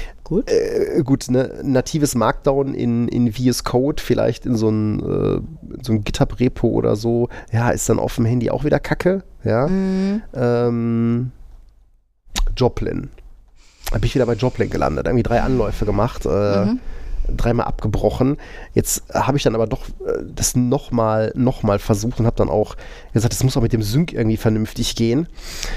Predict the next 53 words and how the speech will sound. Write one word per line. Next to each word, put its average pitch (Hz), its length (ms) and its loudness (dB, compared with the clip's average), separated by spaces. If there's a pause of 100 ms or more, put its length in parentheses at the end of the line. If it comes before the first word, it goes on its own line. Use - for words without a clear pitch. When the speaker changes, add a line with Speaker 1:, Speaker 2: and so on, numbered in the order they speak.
(200)
Speaker 2:
Und - 80 0
dann 113 100 2
habe 135 100 2
ich 131 60 0
am 117 100 0
Wochenende 131 220 2
einen 120 100 0
totalen 120 360 0
Rappel 113 320 0
gekriegt. 120 520 -2 (1300)
Also 110 160 4
habe 123 80 4
ich - 100 -4
mir 127 80 6
bei 110 180 0
Azure 120 220 2
eine, 113 400 2
eine 107 220 2
B 110 160 2
zwei - 220 2
S - 340 -4 (520)
geklickt. - 640 0 (360)
Mit - 180 0
einem 104 100 4
Speaker 1:
Oh 113 40 0
Gott, 101 120 -2
Speaker 2:
Ubuntu 107 300 2
Speaker 1:
kostet 101 200 2
ja - 60 -2
nix. 123 320 -6 (120)
Speaker 2:
zweiundzwanzig 101 460 2
null 107 100 2
vier 82 160 0
L 113 60 0
T - 60 0
S. 85 80 -2 (200)
Ja, 113 80 4
kostet - 180 2
irgendwie 120 160 2
fünfunddreißig 113 420 0
Euro 113 220 2
im 104 100 0
Monat. 101 300 0
Ist - 120 0
mir 113 60 4
kackegal, 104 380 0
ich - 80 -4
hab 90 100 -4
Azure 98 180 0
Credits. - 440 -4
Ist, - 320 -8 (260)
ist - 120 -6
bezahlt. - 440 0